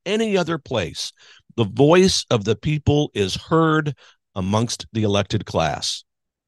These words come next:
So what we witnessed over the last several weeks was our voices, sometimes clamoring, sometimes yelling,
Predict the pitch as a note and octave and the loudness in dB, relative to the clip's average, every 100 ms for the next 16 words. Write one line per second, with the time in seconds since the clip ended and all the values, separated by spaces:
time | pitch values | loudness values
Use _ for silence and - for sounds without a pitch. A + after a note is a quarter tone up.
0 | _ _ _ _ _ _ _ _ - G#2 | _ _ _ _ _ _ _ _ 0 4
1 | E3+ G3+ E3+ D#3 D#3 A#3 C#3+ A#2+ A#2+ C3+ | 4 6 4 4 4 0 0 -2 -2 -2
2 | B2 A#2+ B2+ A#2 - - C#3 A#2 A2+ G2+ | 0 2 2 0 -6 -2 -2 0 -2 -2
3 | A#2 - - _ _ C3 D3+ - D#3 E3+ | -6 -8 -12 _ _ -2 0 2 4 4
4 | E3 A2 C#3 G#3 A3+ - G#2 E2 D2+ - | 4 0 0 4 4 0 -4 -6 -8 -12
5 | _ _ - - B2+ C#3 D#3+ D#3+ D3+ - | _ _ -10 -4 -2 0 2 2 0 0
6 | C#3 D3 D3+ D3 D3 C#3+ - - - C3+ | 0 2 4 2 2 0 -4 -12 -4 0
7 | D3 D3+ D#3+ D#3+ B2+ A2+ C#3 C#3+ C#3+ C#3+ | 0 2 2 2 0 0 0 0 0 0